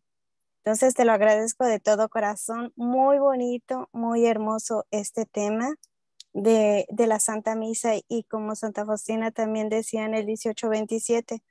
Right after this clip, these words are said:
"Hoy mi alma se prepara para la Santa Comunión como para un banquete de bodas", así que nosotros también nos preparemos cada vez a ese banquete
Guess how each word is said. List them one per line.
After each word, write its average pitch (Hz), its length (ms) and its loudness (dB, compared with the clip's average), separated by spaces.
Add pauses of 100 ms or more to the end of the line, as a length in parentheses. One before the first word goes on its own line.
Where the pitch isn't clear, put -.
(300)
"Hoy 247 240 0
mi 285 240 2
alma 233 400 -2
se 233 240 -12
prepara 233 720 -2
para 208 220 -6
la 202 140 -6
Santa 208 440 -2
Comunión 214 580 0 (520)
como 214 280 2
para 214 320 2
un 262 260 0
banquete 240 800 -4 (220)
de 214 220 -2
bodas", 247 500 -2
así 220 240 -6
que 226 180 -6
nosotros 240 560 -2
también 226 380 -2 (440)
nos 226 280 -2
preparemos 214 720 -2
cada 220 300 -2
vez 226 400 -4 (180)
a 226 200 -2
ese 240 340 -6
banquete 247 840 -2